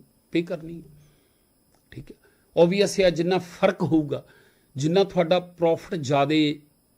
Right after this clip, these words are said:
ਜਿੰਨੀ ਇਨਕਮਿੰਗ ਜ਼ਿਆਦੇ ਆ, ਉਹਦੇ 'ਤੇ ਜੀ ਐਸ ਟੀ ਪੇ ਕਰਨੀ ਹੈ। ਹੁਣ ਜਿਹਨੂੰ ਡੇਢ ਮਿਲੀਅਨ ਤੱਕ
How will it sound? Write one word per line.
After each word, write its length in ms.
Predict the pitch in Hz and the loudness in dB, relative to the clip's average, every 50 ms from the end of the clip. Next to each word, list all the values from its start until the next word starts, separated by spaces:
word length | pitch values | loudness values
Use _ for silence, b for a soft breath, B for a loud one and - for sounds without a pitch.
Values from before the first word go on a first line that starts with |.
| _ _ _ - | _ _ _ -10
ਜਿੰਨੀ 260 | 113 147 156 165 196 - - | -8 -6 -6 -6 -6 -2 0
ਇਨਕਮਿੰਗ 520 | 196 185 185 180 190 190 180 185 190 180 | 2 2 2 2 2 2 4 4 2 2
ਜ਼ਿਆਦੇ 500 | 156 117 127 135 131 131 147 165 165 151 | 0 -2 -2 0 0 2 4 4 4 2
ਆ, 80 | 135 - - b b b b b b b b b b _ - | 0 -2 -8 b b b b b b b b b b _ -6
ਉਹਦੇ 180 | 214 247 233 285 | -4 -2 -2 -2
'ਤੇ 160 | 240 - 202 | -2 -4 -4
ਜੀ 220 | 170 135 143 160 - | -4 -4 -4 -4 -4
ਐਸ 100 | 220 - | -4 -6
ਟੀ 100 | - 139 | -12 -12
ਪੇ 160 | - 127 117 | -12 -12 -12
ਕਰਨੀ 340 | - - - - - - _ | -12 -14 -20 -20 -20 -20 _
ਹੈ। 60 | _ _ _ _ _ _ _ _ _ _ _ _ _ _ _ _ _ _ _ _ _ _ _ _ _ _ _ _ _ _ _ _ _ _ _ _ _ _ _ _ _ _ _ _ _ _ _ _ _ _ _ _ _ _ _ _ _ _ _ _ _ _ _ _ _ _ _ _ _ _ _ _ _ _ _ _ - | _ _ _ _ _ _ _ _ _ _ _ _ _ _ _ _ _ _ _ _ _ _ _ _ _ _ _ _ _ _ _ _ _ _ _ _ _ _ _ _ _ _ _ _ _ _ _ _ _ _ _ _ _ _ _ _ _ _ _ _ _ _ _ _ _ _ _ _ _ _ _ _ _ _ _ _ -2
ਹੁਣ 80 | 170 | -2
ਜਿਹਨੂੰ 360 | 131 - 190 240 285 285 214 - - _ _ b b b b b b b b b | 0 2 2 2 2 2 0 -2 -12 _ _ b b b b b b b b b
ਡੇਢ 380 | 135 - - 160 208 269 277 294 | -4 2 4 6 6 6 6 6
ਮਿਲੀਅਨ 440 | 247 196 180 202 262 285 302 269 | 6 6 4 4 4 4 4 2
ਤੱਕ 480 | - - - 190 180 - - - - - | 2 0 0 -2 -2 -2 -6 -18 -20 -20